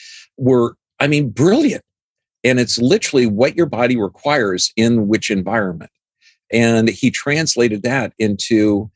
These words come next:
the adaptive process that we know has disease. And, and it, it works.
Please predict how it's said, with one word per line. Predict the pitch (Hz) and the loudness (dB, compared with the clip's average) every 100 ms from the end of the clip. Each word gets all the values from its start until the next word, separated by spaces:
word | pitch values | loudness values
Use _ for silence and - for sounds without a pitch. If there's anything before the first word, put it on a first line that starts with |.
| _ - - | _ -20 -12
the | 104 110 101 101 - | -2 0 2 0 0
adaptive | 104 113 139 - 101 | -2 0 -2 -2 -4
process | 80 82 87 - 101 | -4 -4 -2 0 0
that | - 104 | 0 0
we | 110 | 0
know | 104 107 | 0 0
has | 107 90 90 | 0 -2 -2
disease. | 104 117 139 269 - - - _ _ _ _ _ _ - | -2 -2 0 0 -2 -6 -12 _ _ _ _ _ _ -2
And, | 117 113 113 110 | 2 2 0 -2
and | 120 120 - - - _ | -2 -2 -2 -12 -20 _
it, | - 165 147 | -6 -6 0
it | 190 | -2
works. | 208 277 523 508 - - - | 2 2 2 0 -2 -2 -2